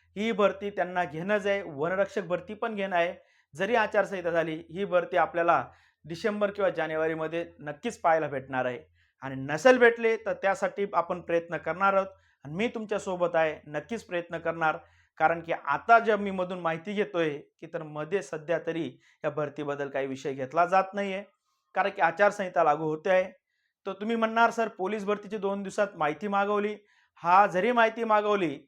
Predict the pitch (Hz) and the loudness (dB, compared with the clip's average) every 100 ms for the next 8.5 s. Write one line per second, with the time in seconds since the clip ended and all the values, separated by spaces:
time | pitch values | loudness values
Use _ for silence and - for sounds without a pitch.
0 | _ _ 180 202 208 208 180 170 175 175 | _ _ -2 -2 -4 -6 -2 -2 -4 -6
1 | 190 190 175 170 185 160 156 160 151 156 | -4 -2 0 0 -2 -6 0 0 0 -4
2 | 151 139 170 208 214 208 220 - _ _ | 0 2 0 -2 -4 -4 -8 -12 _ _
3 | _ _ 151 151 262 233 240 220 214 208 | _ _ -6 -2 0 4 8 8 8 6
4 | 185 185 190 202 175 170 175 185 160 147 | 6 4 -6 -6 -4 -4 -4 -6 -6 -8
5 | - 165 170 185 160 165 165 175 147 143 | -16 -8 -6 -2 4 6 8 8 6 4
6 | 165 165 208 202 - 165 202 180 185 139 | -4 -8 -10 -10 -8 -8 -6 0 0 0
7 | - _ 151 156 170 165 160 143 147 147 | -8 _ -14 -8 -4 -4 -4 -4 -2 -4
8 | 147 147 170 156 - | -6 -2 0 0 -2